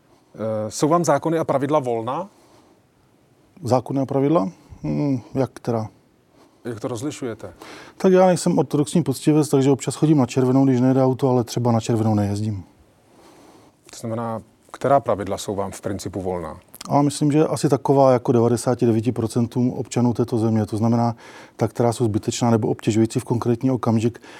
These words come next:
Speaker 2: kdy se o tom osobně sám rozhodnu.
Speaker 1: Mm, a ta ostatní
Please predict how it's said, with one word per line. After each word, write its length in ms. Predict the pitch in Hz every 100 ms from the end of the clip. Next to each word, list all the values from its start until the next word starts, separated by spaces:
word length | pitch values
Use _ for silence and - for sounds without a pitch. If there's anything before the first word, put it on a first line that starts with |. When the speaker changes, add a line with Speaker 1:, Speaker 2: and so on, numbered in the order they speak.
| -
Speaker 2:
kdy 140 | 117 110
se 120 | -
o 80 | 120
tom 200 | 120 117
osobně 360 | - 113 110
sám 280 | - 107 101
rozhodnu. 420 | 98 92 101 101 92 - _ _ _ _ _ _ - _ _ _ _ _ _ _ _ _ _ _ _ _
Speaker 1:
Mm, 360 | 110 107 104 104 _ _ _ _ _ _
a 60 | -
ta 140 | -
ostatní 840 | - - 135 - 135 139 139 147